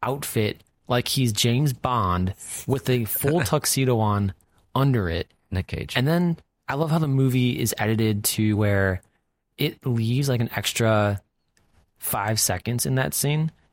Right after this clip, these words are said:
Speaker 1: And Riley, his friend, is like, "How do you look?" And he, like, checks himself out in the mirror. He's like, "Not bad." <laughs> And, you know, typical Nick Cage. And he just, whatever.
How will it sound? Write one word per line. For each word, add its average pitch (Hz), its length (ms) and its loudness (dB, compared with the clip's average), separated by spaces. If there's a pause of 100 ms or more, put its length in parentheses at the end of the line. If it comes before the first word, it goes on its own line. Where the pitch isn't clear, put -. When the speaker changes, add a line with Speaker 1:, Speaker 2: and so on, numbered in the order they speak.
(100)
Speaker 1:
And 113 180 2
Riley, 117 440 0
his 117 220 0
friend, 107 300 0
is 107 100 0
like, 101 200 0 (180)
"How 131 140 -2
do 127 60 2
you 131 80 2
look?" 135 280 2 (200)
And 135 100 2
he, 123 60 4
like, 117 160 0
checks - 240 0
himself 107 360 0
out 104 120 4
in 113 60 2
the 107 60 2
mirror. 101 160 2
He's 107 100 2
like, 101 140 0 (760)
"Not 87 240 0
bad." 101 440 0
<laughs> 190 440 -2 (1200)
And, 139 200 0
you 135 60 0
know, 123 140 -2
typical 131 360 -2
Nick 110 200 2
Cage. 101 440 0
And 113 140 -4
he 113 60 2
just, 113 240 -4
whatever. 101 500 0